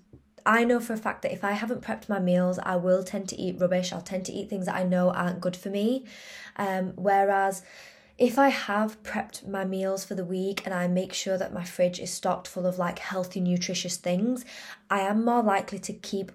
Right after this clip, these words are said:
myself on track, and I know that the food that I'm putting into my body is gonna benefit me.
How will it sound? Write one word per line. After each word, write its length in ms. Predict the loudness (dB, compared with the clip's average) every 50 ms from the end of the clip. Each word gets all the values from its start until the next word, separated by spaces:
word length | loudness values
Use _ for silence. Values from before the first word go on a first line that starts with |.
| -8
myself 480 | -6 -4 -4 -2 0 0 0 0 0 -2
on 120 | -4 -4
track, 480 | -4 -2 2 6 8 8 8 6 2 -10 -14 -16 -16 -12 -8 -4
and 120 | -2 0
I 140 | 0 0 0
know 240 | 2 2 2 2 2
that 160 | 0 -2 -2
the 80 | -4
food 260 | -4 -2 -2 -2 -2 0
that 100 | -2 -2
I'm 100 | -2 -2
putting 320 | -2 -2 -2 0 -2 -2
into 280 | -2 -2 -2 -2 -2 -2
my 120 | -2 -2
body 300 | 0 0 -2 -2 -2 -4
is 80 | -4 -2
gonna 180 | -2 -4 -4 -4
benefit 420 | -4 -6 -6 -6 -6 -8 -8 -6
me. 340 | -4 -2 0 0 -2 -2